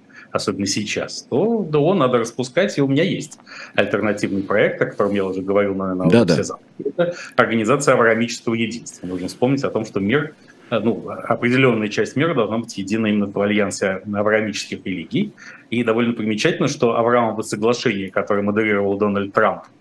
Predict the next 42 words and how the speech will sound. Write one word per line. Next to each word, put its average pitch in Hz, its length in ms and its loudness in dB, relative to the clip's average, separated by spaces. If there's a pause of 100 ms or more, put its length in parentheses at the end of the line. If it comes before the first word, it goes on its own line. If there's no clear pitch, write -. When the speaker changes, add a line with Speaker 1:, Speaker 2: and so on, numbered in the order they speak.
(560)
Speaker 1:
и 95 180 -2
делал 98 300 0
их - 100 -6
руками 101 340 0
своего 104 280 -2
зятя 104 260 -2
Джареда 95 380 -2
Кушнера 101 480 -2
в 90 60 -4
две 101 100 -4
тысячи 98 280 -6
двадцатом 104 460 -2
году, 170 400 0 (220)
это 123 180 0
очень 123 180 0
важный 127 280 2
прорывный 135 480 2
проект, 147 380 0
каким 107 280 -4
бы 104 80 -2
фриком 143 640 -2 (300)
ни 120 120 2
казался 110 460 0
нам 110 160 0
сам 87 400 0
бывший 95 340 -6
президент 98 420 -4
С - 80 -6
Ш 113 200 2
А, - 40 2
ныне 113 200 -2
наращивающий, 98 800 -2 (480)
э, 95 100 2
набирающий 117 800 2
обороты 120 460 0
и 107 40 -4
всерьез 110 380 -2
претендующий 107 580 -2
вновь 104 240 -2
на 104 80 0
Белый 104 320 0
дом. - 160 -8